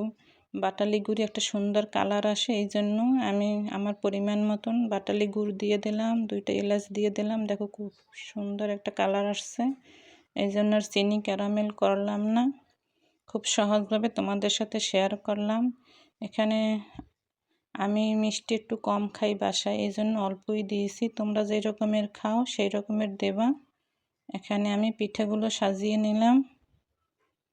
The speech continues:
এই যে দেখো, পিঠা জানে না ভাঙে সেইভাবে আস্তে করে পিঠাগুলো দিয়ে দেব।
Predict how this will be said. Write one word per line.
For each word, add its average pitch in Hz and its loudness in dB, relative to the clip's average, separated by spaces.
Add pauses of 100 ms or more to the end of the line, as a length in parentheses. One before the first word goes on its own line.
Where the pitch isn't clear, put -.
(760)
এই 202 -4
যে 202 -4
দেখো, 196 -2 (2000)
পিঠা 196 -2
জানে 214 2
না 208 0 (100)
ভাঙে 214 0
সেইভাবে 202 -4
আস্তে - -8
করে 214 -4
পিঠাগুলো 208 -6
দিয়ে 202 0
দেব। 208 0